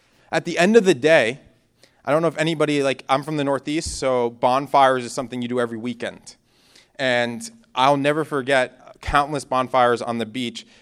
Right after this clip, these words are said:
when you're walking, and I always wear flip-flops, and it's, like, the fall time, so you can get away with wearing flip-flops in the Northeast,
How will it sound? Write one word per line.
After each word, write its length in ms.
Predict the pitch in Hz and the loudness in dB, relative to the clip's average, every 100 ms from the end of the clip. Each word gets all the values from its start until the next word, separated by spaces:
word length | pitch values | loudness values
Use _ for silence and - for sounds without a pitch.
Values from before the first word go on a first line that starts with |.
| - | -10
when 220 | 135 131 | -8 -6
you're 160 | 127 | -6
walking, 720 | 117 117 139 165 131 113 117 - _ _ | -4 -2 0 -2 -4 -8 -10 -18 _ _
and 480 | 131 127 120 117 113 - _ _ - | -4 -2 0 -4 -10 -18 _ _ -8
I 120 | 131 | -8
always 200 | 127 117 | -8 -10
wear 100 | 120 | -10
flip-flops, 640 | - 113 - 107 - - _ - - | -10 -6 0 0 -2 -16 _ -20 -12
and 420 | 127 123 117 117 | -4 -2 -2 -4
it's, 160 | 117 127 | -8 -4
like, 160 | 139 - | -4 -2
the 80 | |
fall 300 | 120 147 135 | -2 2 2
time, 280 | 131 135 139 | 2 -4 -4
so 120 | 123 | -6
you 100 | 123 | -10
can 100 | 123 | -8
get 140 | 127 131 | -4 -4
away 320 | 117 117 120 | -2 -2 -2
with 220 | 120 117 | -2 -6
wearing 320 | 120 117 117 | -8 -6 -6
flip-flops 400 | 113 120 117 113 | -10 -8 -6 -6
in 80 | 120 | -10
the 60 | 113 | -10
Northeast, 500 | 113 113 123 117 | -8 -8 -10 -12